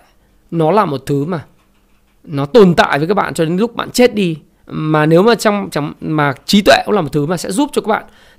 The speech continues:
tránh được cái bệnh gọi là Alzheimer, tức là bệnh mất trí nhớ đấy. Nếu bạn đọc sách liên tục, bạn, à, cho oxy lên máu, à, oxy lên não thông qua các bài tập vận động hàng ngày, bạn đọc sách,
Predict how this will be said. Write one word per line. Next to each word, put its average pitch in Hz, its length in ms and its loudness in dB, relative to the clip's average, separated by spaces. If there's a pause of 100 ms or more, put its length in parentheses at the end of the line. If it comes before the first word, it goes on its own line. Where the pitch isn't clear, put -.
tránh 196 240 4
được 254 120 2
cái 214 100 2
bệnh 196 280 0
gọi 139 140 -6
là 131 100 -6
Alzheimer, 196 680 4
tức 202 120 0
là 185 60 2
bệnh 160 200 -6
mất 226 160 0
trí 175 120 0
nhớ 180 300 4
đấy. 269 80 -4 (420)
Nếu 165 200 4
bạn 247 200 2
đọc 156 200 0
sách 254 160 0 (100)
liên 226 200 6
tục, - 320 0 (600)
bạn, 156 420 0
à, 135 220 -8
cho 185 400 2
oxy 190 320 2
lên 185 180 4
máu, 165 380 2 (240)
à, - 80 -2
oxy 196 260 4
lên 185 200 4
não 208 380 0
thông 196 140 0
qua 185 140 0
các 202 100 -6
bài 175 160 0
tập 123 220 -8
vận 170 160 -4
động 175 160 -6
hàng 135 240 -2
ngày, 123 260 -4 (380)
bạn 156 280 -4
đọc 143 220 -2
sách, 254 220 0